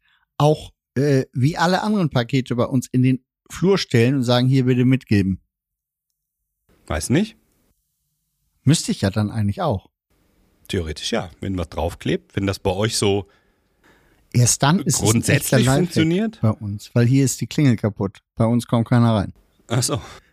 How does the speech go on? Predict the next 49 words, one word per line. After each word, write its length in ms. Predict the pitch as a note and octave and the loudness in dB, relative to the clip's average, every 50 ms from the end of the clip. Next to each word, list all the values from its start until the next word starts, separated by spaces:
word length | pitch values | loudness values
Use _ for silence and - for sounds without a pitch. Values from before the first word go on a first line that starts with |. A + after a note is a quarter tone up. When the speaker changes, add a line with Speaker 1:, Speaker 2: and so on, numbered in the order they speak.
| _ - | _ -14
Speaker 2:
<laughs> 880 | - - G4+ F#4+ F#4+ G4 - - - - - - - - - - - - | -14 -14 -14 -10 -6 -6 -6 -6 -6 -6 -8 -8 -8 -10 -18 -20 -10 -8
Aber 240 | G#2+ A2 B2 A#2+ | -2 0 0 0
als 200 | G#2+ A2+ G#2+ - | 0 0 -2 -2
ich 160 | C#3+ D3 - - | -2 -2 -2 0
da 200 | G#3+ A#3 A#3+ B3+ | 0 0 0 0
war, 300 | B3+ B3 C4 C#4 C#4+ D4+ | 0 0 0 -2 -4 -4
ging 220 | A#3 G3 A3+ A#3+ | -2 -2 0 0
die 100 | A#3+ A3 | 0 -2
Klingel 300 | - - F#3+ F#3+ G3+ A3 | -2 -2 0 0 2 2
noch, 240 | A3 A3 A#3 A3 - D#3+ | 2 2 0 -2 -2 0
weil 160 | D3+ D3+ D3+ - | 0 0 0 0
ich 160 | D#3 - A3+ | -2 -2 -2
hab 160 | G3 F#3 - | -2 0 0
ja 120 | F3+ E3+ | 0 0
auch 220 | D#3 D#3+ F3 - - | 0 0 -2 -2 -4
Pakete 400 | - G#3+ - - A3 A3 A3 D#3+ | -6 -4 -2 -2 -2 0 0 0
angenommen, 500 | E3+ G3 F#3 D#3 B2 A2 G2 F2+ F2 - - - - - - _ - | 2 2 2 2 2 2 0 -2 -4 -8 -14 -20 -20 -20 -12 _ 0
weil 120 | A#2 A#2 | 0 2
die 80 | A#2+ A#2 | 2 4
Nachbarin 480 | B2 C3 C3 - F#3 D3 C#3+ D3 C#3 | 2 2 2 2 2 2 2 2 2
dachte, 320 | B2+ C#3 C#3+ - - D3+ C#3 | 2 0 0 0 0 0 0
ich 160 | D3+ - - | 0 0 2
wär 120 | D3 D3+ D3 | 2 2 2
du. 240 | C#3+ D3+ B2 F2+ - - - | 2 0 0 0 -4 -8 -10
Speaker 1:
<laughs> 120 | - - - | -8 -4 -2
Ja, 140 | - E3+ E3+ - - - - _ _ - - | 0 0 0 -2 -4 -6 -12 _ _ -18 -12
stimmt. 460 | - - - - F#3 E3 C#3+ B2+ - - - _ _ _ _ _ - - - - - - - | -10 -10 -4 0 0 0 0 0 -4 -10 -18 _ _ _ _ _ -12 -10 -8 -8 -10 -4 -2
Gut, 140 | - C#3+ C3 - - | 0 0 0 0 0
das 160 | A#2 A2 G#3 | -2 -2 -2
kann 180 | - C#3 C3 C#3 | 0 0 0 0
schon 160 | - F#3 F3 | 0 0 2
Speaker 2:
Hab 80 | E3+ D3 | 2 4
ich 60 | D#3 | 4
Speaker 1:
sein. 60 | C#3 | 4
Speaker 2:
schon 80 | F3 E3 | 4 4
mal 80 | D3+ | 2
erzählt, 240 | C#3 C3+ - F3 - B2 | 2 2 0 0 2 2
oder? 120 | C3 B2 - - | 2 0 0 0
„Hier, 140 | - A3+ | 0 2
ich 100 | G3 C3+ | 2 4
hab 80 | F3+ F#3+ | 2 2
ein 60 | F3+ D3 | 2 0
Paket 320 | D3 D3+ - - A3 - | 0 0 2 0 0 2
für 120 | - C#3+ | 0 0
dich.“ 240 | A#2 G#2 F2+ - - | 0 0 0 0 2
„Ah 80 | G3+ A3 | 2 4
ja, 160 | F#3+ F3+ D3+ | 4 4 4
danke.“ 260 | C3 C#3 - - - - | 2 0 0 -2 -2 0
<laughs> 60 | - | 0